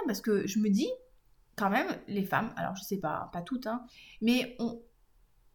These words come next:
moi, j'ai la chance d'avoir un, un partenaire qui travaille beaucoup, qui, qui, qui m'aide beaucoup à la maison, en fait. J'ai de la chance, enfin, c'est, c'est normal, hein. Mais je vois qu'il y a aussi beaucoup de femmes, en fait, euh, enfin, ou des hommes, hein, qui ne laissent pas forcément faire l'autre,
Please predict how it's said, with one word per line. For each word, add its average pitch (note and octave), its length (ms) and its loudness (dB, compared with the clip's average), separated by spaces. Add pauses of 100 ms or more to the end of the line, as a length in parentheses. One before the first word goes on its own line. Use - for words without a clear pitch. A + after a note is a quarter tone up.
(140)
moi, B3 180 4
j'ai C4+ 80 2
la G3 80 4
chance C4+ 140 -2
d'avoir G3 180 2
un, E3+ 160 2
un F#3+ 60 -4
partenaire F#3+ 340 -6
qui - 100 -18
travaille F#3+ 220 -4
beaucoup, G3+ 380 -6
qui, F#3+ 260 -6
qui, F3+ 380 -10
qui - 140 -6
m'aide F#3 180 0
beaucoup G3 240 -4
à A3 40 0
la F3 100 -2
maison, F3 240 -2
en E3 60 -6
fait. - 140 -10
J'ai F3 120 0
de F#3+ 40 -2
la G3+ 100 2
chance, G#3+ 300 -6
enfin, - 200 -8
c'est, - 260 -16
c'est - 220 -2
normal, F3 380 2
hein. A3 100 -12 (500)
Mais A#3 180 6
je A3+ 60 4
vois D#4+ 100 6
qu'il F4 80 2
y B3 40 8
a - 20 8
aussi G#3+ 180 4
beaucoup A3+ 260 0
de - 60 -14
femmes, C#4+ 200 2
en F3 120 0
fait, C4 280 -2 (380)
euh, F3 200 0 (500)
enfin, - 320 -8
ou E3+ 60 -6
des F#3 160 -2
hommes, B3+ 140 2
hein, A#3+ 140 2 (480)
qui - 140 0
ne C#4+ 140 6
laissent F4 180 0
pas F#4 140 4
forcément D4 520 2
faire B3 160 2
l'autre, F4 260 0